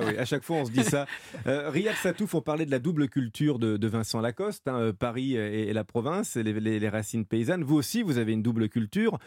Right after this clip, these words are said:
Une maman bretonne, un papa syrien. On, on en parlait avec, euh, Ophélie. Vous en parlez d'ailleurs dans, dans L'Arabe du futur, hein. C'est une autobiographie, euh, vo-, votre bande dessinée. Qu'est-ce qu'on cuisinait chez vous à la maison ? Alors, qu'est-ce qu'on mangeait ? C'est de la cuisine fusion bretonne et syrienne ?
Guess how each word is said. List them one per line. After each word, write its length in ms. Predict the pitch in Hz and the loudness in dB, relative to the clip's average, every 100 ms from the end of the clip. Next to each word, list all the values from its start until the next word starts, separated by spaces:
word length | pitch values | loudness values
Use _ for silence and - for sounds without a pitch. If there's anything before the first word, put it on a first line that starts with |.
| - - - | -12 -6 2
Une 160 | 170 | 2
maman 300 | 147 139 135 | 4 2 0
bretonne, 480 | 110 113 - 185 208 | 2 0 2 0 2
un 80 | 117 | 0
papa 320 | - 113 120 | 0 0 -2
syrien. 500 | - 123 120 175 214 | -2 -2 2 2 2
On, 220 | 160 117 | 2 0
on 80 | 117 | 0
en 80 | 113 | 0
parlait 280 | 117 113 113 | 0 -2 -2
avec, 280 | 107 107 110 | -2 -2 0
euh, 100 | 107 | 0
Ophélie. 440 | 113 - 131 208 - - - | 0 0 0 -2 -4 -10 -2
Vous 140 | 113 | 0
en 60 | 123 | 0
parlez 300 | 123 123 151 | 0 -2 0
d'ailleurs 320 | 123 135 143 | 0 0 0
dans, 220 | 117 110 | -2 -4
dans 120 | 107 113 | -2 -2
L'Arabe 300 | 110 120 110 | 0 -2 -4
du 100 | 117 | -4
futur, 460 | 147 139 233 196 | -4 0 2 2
hein. 280 | 160 165 135 | 0 0 -2
C'est 140 | 117 120 | -2 -2
une 120 | 113 | 0
autobiographie, 760 | 110 113 117 113 117 208 208 143 | 0 0 0 0 -2 -4 -2 0
euh, 160 | 117 - - _ | 0 -4 -12 _
vo-, 140 | 120 127 | -2 -2
votre 280 | 120 - | -2 -2
bande 160 | 123 127 | -2 0
dessinée. 380 | 120 - 170 214 | -2 0 0 0
Qu'est-ce 260 | 247 202 | -2 -2
qu'on 120 | 220 202 | 0 0
cuisinait 480 | 170 131 139 135 165 | 0 0 2 2 2
chez 180 | - | 0
vous 240 | 123 131 151 | 0 2 2
à 40 | |
la 120 | 120 | 2
maison ? 320 | 117 117 127 123 | 0 0 0 0
Alors, 180 | 110 | -2
qu'est-ce 180 | - 147 | -2 -4
qu'on 140 | - 131 | -2 0
mangeait ? 360 | 123 110 131 - _ | 0 0 -2 -4 _
C'est 140 | - 156 | 0 0
de 20 | |
la 80 | 151 | 0
cuisine 300 | 160 139 147 | -2 -2 -4
fusion 460 | - 147 151 185 | -2 -2 0 0
bretonne 360 | 131 147 - 180 | 2 0 0 0
et 120 | 160 | 2
syrienne ? 440 | 151 165 170 220 | 2 2 4 2